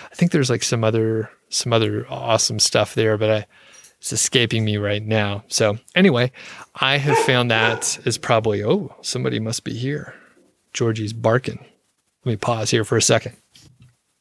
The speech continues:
So I've joined this, you know, co-working space where I think there are like-minded people, like, in a, in a general way.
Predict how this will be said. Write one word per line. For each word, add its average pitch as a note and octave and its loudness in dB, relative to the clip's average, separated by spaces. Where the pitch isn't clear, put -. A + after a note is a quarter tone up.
So E3+ 4
I've C#3+ 2
joined C3 4
this, - -2
you A2 -6
know, G2+ -6
co-working D3+ 2
space A#2 2
where G#2+ 2
I A2 4
think G#2+ -4
there A2 -2
are G#2 0
like-minded B2+ 0
people, E3+ -4
like, A2+ -2
in G#2+ -2
a, G#2 -2
in A#2 -2
a A2 0
general A2+ 0
way. D3+ 0